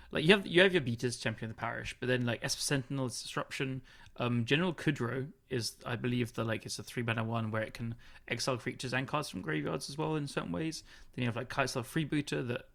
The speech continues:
looks at their hand and takes stuff. Nightclubber gives all your opponent's creatures minus one, minus one. Thalia, we obviously know, like, you know, taxes spells. Tomic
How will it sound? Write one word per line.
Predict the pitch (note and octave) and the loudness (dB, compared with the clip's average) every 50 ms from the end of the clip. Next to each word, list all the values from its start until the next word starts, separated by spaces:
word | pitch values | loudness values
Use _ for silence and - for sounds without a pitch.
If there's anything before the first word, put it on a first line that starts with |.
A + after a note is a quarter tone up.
| - - - - | -20 -20 -12 -6
looks | B2+ A#2+ - - - | -4 -4 -4 -4 -8
at | - | -8
their | - - - | -8 -8 -2
hand | - D#3 D3 D3 D3 D3 | 0 0 2 2 2 0
and | B2+ - | 0 0
takes | D#3 - - | -2 -2 -2
stuff. | - - C#3+ B2+ - - - - - - - | -2 -2 -2 -2 -2 -6 -14 -20 -12 -4 2
Nightclubber | A#2+ C3 C#3+ D#3 - D#3 D3 C#3+ D3+ C#3 | 4 4 4 4 4 2 2 2 2 0
gives | - - A#2+ A2+ | 0 0 -2 0
all | - B2 | 0 -2
your | B2 A#2 | -2 -2
opponent's | - A#2+ B2 - - | -2 -4 -6 -6 -6
creatures | - B2 A2+ - - - | -8 -8 -8 -8 -6 -6
minus | A#2 B2 A#2+ - A#2 | -4 -4 -4 -6 -4
one, | A2+ | -4
minus | A#2 A#2 A2+ - - | -2 -2 -4 -2 -2
one. | D3 D3+ D3+ D3 C#3+ - - - - - | -2 0 0 -2 -4 -6 -12 -18 -18 -2
Thalia, | - C#3 C3 C3+ C#3+ C#3+ C#3 C#3 C3 | 0 2 4 4 4 6 6 6 6
we | B2 A#2 A#2 | 4 4 2
obviously | A2 A2+ - - A#2 | 0 -2 -4 -4 0
know, | A#2+ A#2+ A#2+ A#2 A#2+ A#2 A2+ | 2 4 4 4 4 2 2
like, | A2+ G#2 - - | 0 -2 -4 -6
you | A2 G2+ | -6 -6
know, | G2 G#2 - | -6 -4 -4
taxes | - - - - A2 A2+ | -4 -4 -4 -6 -8 -4
spells. | - - B2 B2 B2 B2 A#2+ - - - - - - - - - | 0 0 2 2 0 0 -2 -6 -12 -20 -20 -20 -20 -20 -14 -2
Tomic | - C#3+ C#3+ D3+ D3+ - - - | 2 2 4 4 2 -2 -6 -12